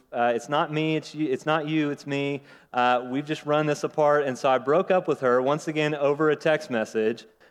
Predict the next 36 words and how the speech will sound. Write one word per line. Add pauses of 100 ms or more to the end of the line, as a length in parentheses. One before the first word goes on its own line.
(120)
Uh,
and
that
was
the
end
of
that
very
important,
momentous
relationship,
uh,
in
my
life. (1120)
And
so
in
seventh
grade,
you
know,
I
had
my
friend
kinda
step
in
and
ask
her
out
for
me.